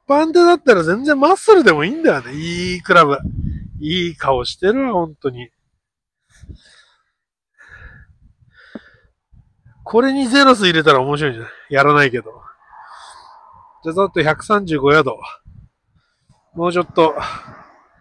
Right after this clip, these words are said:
もうちょっと、こう、フェースをこう立てるので、結果ハンドファーストに見えるとは思うんですけど、ハンドファーストというよりかは、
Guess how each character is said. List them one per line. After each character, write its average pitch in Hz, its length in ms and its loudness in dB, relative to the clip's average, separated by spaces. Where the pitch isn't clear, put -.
も 233 140 -4
う 247 80 -2
ち 262 60 0
ょ 262 60 2
っ - 120 -12
と、 151 280 4
こ - 120 -4
う、 151 40 0
フ 202 100 0
ェ 220 80 8
ー - 20 -4
ス 208 120 -2
を 202 80 2
こ 214 160 0
う 202 40 2
立 196 160 0
て 233 160 2
る 196 100 0
の 147 140 -4
で、 175 140 2
結 - 360 -6
果 - 140 2
ハ 208 120 0
ン 190 60 -6
ド 214 80 2
フ 214 100 0
ァ 220 40 4
ー 202 40 4
ス - 100 -14
ト 160 40 -14
に 139 100 -12
見 139 160 -6
え 170 80 2
る 165 120 -2
と - 80 0
は 120 60 2
思 131 200 -6
う - 20 -16
ん 120 40 -16
で 117 100 -12
す - 100 -18
け 120 120 -10
ど、 127 140 -8
ハ 180 100 -6
ン 196 40 -8
ド 214 140 0
フ 226 60 0
ァ 240 60 6
ー 233 40 4
ス 220 60 -8
ト 262 100 -2
と 247 120 -6
い 262 140 -2
う 262 40 -4
よ 277 140 0
り 285 120 -2
か 302 120 4
は、 285 260 6